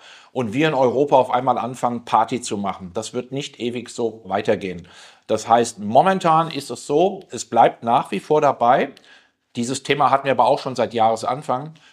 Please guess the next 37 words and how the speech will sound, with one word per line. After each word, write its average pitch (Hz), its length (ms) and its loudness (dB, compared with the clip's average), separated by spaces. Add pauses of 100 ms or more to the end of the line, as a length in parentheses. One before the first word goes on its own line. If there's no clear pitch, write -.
Europäische 127 640 0
Börsen 135 680 2
entwickeln 123 440 -6
sich 113 220 -10
besser 165 420 0
als 131 160 -4
die - 100 -6
amerikanischen. 135 880 -4 (100)
Deswegen 110 600 -6 (180)
auch - 160 -8
die 101 100 -16
Kernbotschaft 131 640 0
nochmal 123 260 -2
vom 110 200 -8
Jahresanfang. 113 760 -4 (200)
M 123 120 -4
S - 180 -2
C 123 100 -4
I 113 180 2
World 156 220 4
ist - 180 -6
für 131 180 -2
dieses 147 400 -6
Jahr 127 220 4
nicht 151 240 -6
der 147 80 2
richtige 156 380 -2
Index. 151 480 -4 (280)
Bitte 107 220 -6
breiter 127 400 0
aufstellen, 123 360 -2
nicht 143 200 -8
fünfundsiebzig 131 580 -6
Prozent 117 480 -8
U 107 100 -6
S 98 140 -10
A. 156 380 4